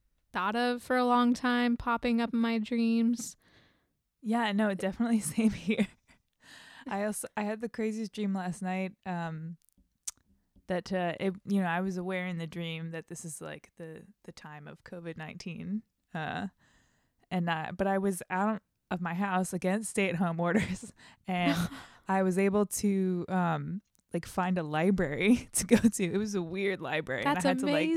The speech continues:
Speaker 2: had to, like,
Speaker 1: amazing. <laughs>
Speaker 2: hop a fence to get into it. <laughs> But, like, this, this is what I miss in covid nineteen, the library. I'm such a nerd.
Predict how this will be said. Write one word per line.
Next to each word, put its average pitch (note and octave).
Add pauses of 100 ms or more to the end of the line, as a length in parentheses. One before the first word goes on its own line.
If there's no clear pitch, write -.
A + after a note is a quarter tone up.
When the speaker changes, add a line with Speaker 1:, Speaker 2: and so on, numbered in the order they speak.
(340)
Speaker 2:
had G#3
to, A3+
like, D4+
Speaker 1:
amazing. -
<laughs> -
Speaker 2:
hop F#3+
a F#3+
fence -
to -
get F3
into -
it. G#3 (240)
<laughs> C4
But, G#3
like, A3+
this, A3+
this A#3+
is C4+
what G#3+
I F3
miss F3
in F#3
covid D#3+
nineteen, D#3
the F3
library. F#3+ (280)
I'm G3
such G3
a F3
nerd. G3